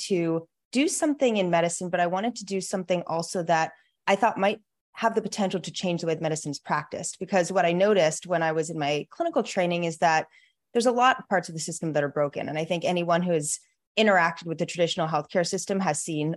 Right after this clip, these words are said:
all the ways that that is manifested. Um, so I actually then co-founded a digital therapeutic startup, worked on that for several years. That took me, um, in the end to the life sciences arm of Google, where I then worked on emerging products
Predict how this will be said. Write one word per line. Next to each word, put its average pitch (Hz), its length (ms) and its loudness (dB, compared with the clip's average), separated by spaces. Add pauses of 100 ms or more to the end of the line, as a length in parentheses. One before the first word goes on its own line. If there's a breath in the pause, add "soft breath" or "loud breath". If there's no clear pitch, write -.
(100)
all 160 160 2
the 160 80 0
ways 143 260 -2
that 156 140 -6
that 135 320 0
is 156 120 -8
manifested. 180 680 -2 (480 loud breath)
Um, 180 320 4
so 208 220 4
I 190 60 6
actually 226 500 0
then 180 320 2
co-founded 185 640 -2
a 165 80 0
digital 165 380 -4
therapeutic 240 580 -4
startup, 220 580 2
worked 175 300 -4
on 156 140 0
that 185 240 0
for 202 100 -12
several 190 340 -2
years. 180 560 2 (320 loud breath)
That - 220 2
took 220 260 -2
me, 185 420 -2
um, 165 300 0
in 180 140 0
the 175 140 -2
end 170 360 -2
to 165 460 0 (260)
the 175 200 0
life 160 220 2
sciences 170 440 -4
arm 160 180 -4
of 147 160 -6
Google, 202 420 -2 (200)
where 175 420 4
I 175 100 2
then 180 220 2
worked 165 300 0
on 160 260 2
emerging 160 460 -4
products 190 640 0